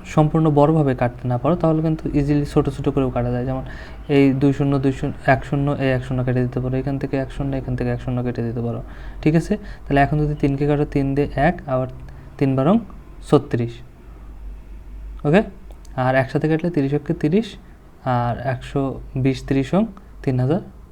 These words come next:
ছয়শো, একসাথে কেটে দিতে পারো এটা, ঠিক আছে? আবার একশো বিশ দিয়ে কাটছে, একশো বিশ এককে একশো বিশ, আর একশো বিশ দিয়ে আটচল্লিশ হাজারকে ভাগ দিলে চারশো হয়, ওকে? তাহলে নিচে আর কিছুই বাঁচলো না,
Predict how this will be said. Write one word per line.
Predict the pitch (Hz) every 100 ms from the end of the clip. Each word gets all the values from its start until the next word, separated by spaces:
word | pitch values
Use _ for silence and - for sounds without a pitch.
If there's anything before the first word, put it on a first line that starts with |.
| - -
ছয়শো, | - 147 127 120 - - -
একসাথে | 139 123 127 127
কেটে | 120 120
দিতে | 117
পারো | - -
এটা, | 120 127 - -
ঠিক | 160
আছে? | 175 180 - - - -
আবার | 139
একশো | 139 135
বিশ | 147 147 139
দিয়ে | 143
কাটছে, | 143 139 - 202
একশো | 151 -
বিশ | 139 131
এককে | 139 143
একশো | 139 147
বিশ, | 143 202 - -
আর | 123
একশো | 127 127 139
বিশ | 135 131
দিয়ে | 151 196 - - -
আটচল্লিশ | 139 135 139 139 -
হাজারকে | 139 -
ভাগ | 135 127 127
দিলে | 139 190
চারশো | - 120 - 127
হয়, | 120 - - - -
ওকে? | 143 180 240 - - -
তাহলে | 147 151
নিচে | 147 147 151
আর |
কিছুই | 147 156 156 151
বাঁচলো | 143 - 139
না, | 139